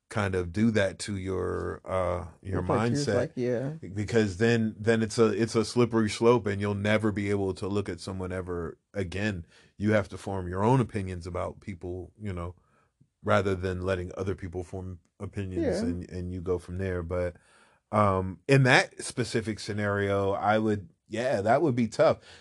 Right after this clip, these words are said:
Speaker 1: So if that was my friend before I knew the, the female,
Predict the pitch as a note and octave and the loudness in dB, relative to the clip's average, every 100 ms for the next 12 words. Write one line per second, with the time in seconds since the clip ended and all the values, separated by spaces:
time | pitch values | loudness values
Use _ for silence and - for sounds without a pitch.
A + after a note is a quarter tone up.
0 | _ - E3 D3 C#3 C3 A#2+ _ _ _ | _ 6 10 10 10 6 2 _ _ _
1 | _ _ - C3 B2 - - B2 A#2+ B2+ | _ _ 0 4 4 0 2 4 4 2
2 | A#2 G#2 F#2 _ A2 A2+ A#2 A2+ B2 A#2+ | 2 2 -4 _ 0 4 4 4 0 2
3 | A#2 A2 G#2+ G#2+ A2+ A2 G#2+ G#2 G#2 G2+ | 2 2 0 0 2 4 6 4 2 -2
4 | F2+ G2 - G2 F#2+ A2 E3+ E3 G2+ B2 | -2 -6 -4 -6 -4 -4 -4 -4 -2 -2